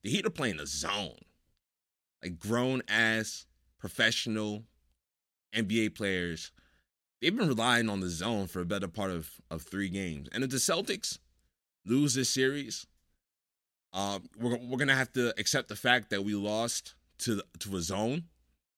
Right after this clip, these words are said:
But the Heat are also gonna have to sleep at night knowing that they play with a zone in the N B A playoffs. Like, how does that feel, right?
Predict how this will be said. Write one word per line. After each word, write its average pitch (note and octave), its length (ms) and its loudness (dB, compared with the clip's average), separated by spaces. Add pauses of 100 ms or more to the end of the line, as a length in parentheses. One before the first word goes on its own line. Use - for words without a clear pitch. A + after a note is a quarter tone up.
(200)
But G#2+ 100 -2
the G2 60 2
Heat G3+ 180 6
are A#2+ 80 8
also A2 220 4
gonna G#2+ 160 2
have G#2 180 0
to F#2 240 -4 (240)
sleep - 540 0
at G2 140 0
night G#2 280 0
knowing G2 320 -2
that F2+ 180 -4 (360)
they - 100 6
play C#3 240 2
with G#2 160 -2
a C#2 100 -6
zone D#2 600 -2
in F#2+ 120 -2
the - 160 -4
N A2 180 0
B G2+ 200 2
A F2 40 -2
playoffs. - 680 -8 (680)
Like, - 100 -8
how - 60 -4
does D#3+ 160 4
that G#2+ 180 0
feel, - 400 -8 (440)
right? G#2 280 2